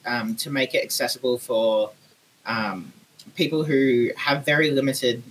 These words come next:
kind of funds and, and want to set up their own escape room. Um, it's, in Sydney's particularly, the escape room kind of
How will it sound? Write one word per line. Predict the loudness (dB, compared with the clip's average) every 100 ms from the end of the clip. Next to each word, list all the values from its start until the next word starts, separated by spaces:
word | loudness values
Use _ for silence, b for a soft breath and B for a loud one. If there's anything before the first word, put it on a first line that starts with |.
| -10
kind | -4 -4
of | -4
funds | -4 -2 -2 -2
and, | -4 -4
and | -2
want | -2
to | -2
set | 0 0
up | 2
their | 0 0
own |
escape | 0 -2 -2 -4
room. | -10 -14 -20 _ _ _ _ _
Um, | 0 2 2 -2 -6 _ _
it's, | -6 -2 -2 2
in | 4 6
Sydney's | 6 6 6 4
particularly, | 2 4 4 4 6 6
the | 4
escape | 2 4 4 4
room | 6 6 4 0
kind | -2 0 2 4
of | 2 0 -6